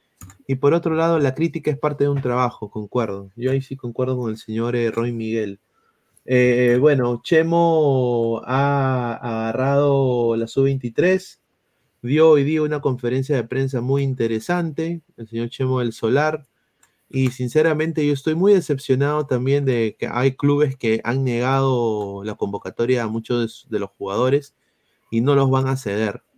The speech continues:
Y es porque parece, les llega al pincho a la selección, ¿no? Eh, les llega al, al, al huevo,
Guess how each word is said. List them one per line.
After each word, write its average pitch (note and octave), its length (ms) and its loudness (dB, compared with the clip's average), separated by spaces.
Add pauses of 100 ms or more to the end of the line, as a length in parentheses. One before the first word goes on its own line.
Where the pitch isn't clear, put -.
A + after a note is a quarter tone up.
Y D#3 120 -2
es E3 100 0
porque E3 280 -4
parece, D#3+ 600 -2 (420)
les D#3 200 0
llega F#3 160 4
al E3+ 160 0
pincho E3+ 420 -2
a - 20 4
la C#3 120 2
selección, F3+ 720 -2
¿no? F#3+ 460 -10 (120)
Eh, C3+ 600 4
les C3+ 100 0
llega E3 220 -4
al, D#3 160 -6
al, C#3 260 -2
al C3+ 140 0
huevo, F3+ 640 -2